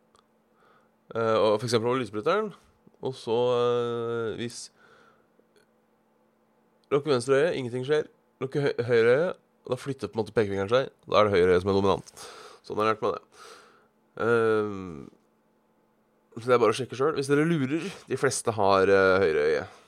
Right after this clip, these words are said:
Tror jeg, jeg tror det er, lurer på, siter meg ikke på dette, men jeg lurer på om det følger, ehm, eh, i, i,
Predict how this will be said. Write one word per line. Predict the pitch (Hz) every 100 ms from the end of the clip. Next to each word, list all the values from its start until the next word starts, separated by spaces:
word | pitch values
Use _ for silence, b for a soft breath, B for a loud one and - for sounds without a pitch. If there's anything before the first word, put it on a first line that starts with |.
| -
Tror | 101
jeg, | 101
jeg | 101 -
tror | 104
det | 123
er, | 92 92 98 95 92 92 90 76 69 60 - 80 76 -
lurer | 127 151 104 85 82
på, | - 101 107 127 127 - - _ _ _ _ _
siter | - 156 139 123
meg | 156
ikke | 131 156
på |
dette, | 139 151 190
men | - 147
jeg |
lurer | 151 110 110
på | - 107
om | 101
det | 104
følger, | 117 92 87 90 101 98
ehm, | 95 95 92 92 90 87 87 92 _ _ _ _ _ _ _ b b b b b b _ 101
eh, | 101 98 95 95 95 80
i, | - - 55 52 95 127
i, | 76